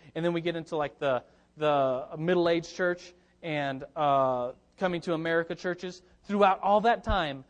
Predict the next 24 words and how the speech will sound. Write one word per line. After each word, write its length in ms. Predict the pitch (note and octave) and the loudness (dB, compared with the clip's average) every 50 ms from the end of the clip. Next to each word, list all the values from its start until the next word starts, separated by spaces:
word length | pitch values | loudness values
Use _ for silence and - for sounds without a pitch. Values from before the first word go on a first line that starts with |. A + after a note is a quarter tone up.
| _ _ - | _ _ -4
my 200 | D#3 D#3 D#3+ E3+ | -2 0 0 0
hypo-, 340 | F3 F3 E3+ - F3 E3 D#3 | 0 0 0 0 0 0 0
and 120 | F3 D#3 | -2 -6
if 100 | D3+ - | -8 -6
you 120 | E3+ E3+ D#3+ | -2 -2 -2
were 80 | D#3+ | 0
here 160 | D#3+ F3 E3+ | 0 0 -2
the 80 | D#3+ D#3+ | 0 2
last 280 | D#3 D#3 D#3 D#3 - - | 2 2 2 0 -2 -6
two 80 | F3+ | -6
weeks, 260 | E3+ D#3+ D3 - - - _ _ _ _ - | -4 -4 -6 -8 -14 -20 _ _ _ _ -10
you 120 | D#3 D#3+ | -4 0
would 100 | E3 E3+ | 2 2
have 100 | E3 D#3+ | 2 0
heard 380 | E3 F3+ E3+ D#3+ D3 C#3 C3+ - _ _ _ _ | 0 0 2 2 0 0 -4 -8 _ _ _ _
examples 580 | - D3 C#3+ D3 E3+ E3+ E3 D3+ - C#3 C3 - | -16 -14 -6 -2 0 0 0 -2 -4 -8 -10 -8
throughout 340 | - D#3+ D3+ D3 C#3+ C#3+ C#3+ | -6 -2 0 0 0 0 0
all 200 | - D3+ D#3 D#3+ | 0 0 0 0
of 80 | D#3+ | 0
that 180 | E3 E3+ E3+ - | 0 -2 -4 -4
history 480 | - G3+ - - - D3+ C3+ B2 A2+ - _ _ _ _ - | -6 -10 -10 -10 -10 -8 -8 -8 -8 -10 _ _ _ _ -6
of 260 | D#3+ D3 C3+ B2+ - - _ - | -2 -2 -2 -2 -4 -10 _ -8
charismatic 580 | F3+ F3 E3+ E3+ E3+ E3 E3+ D#3+ D#3+ D#3 - - | -4 -2 -2 -2 -4 -6 -8 -8 -8 -8 -10 -12
stuff 460 | - - - - A#3 G3+ - - | -14 -14 -4 -2 0 0 0 -4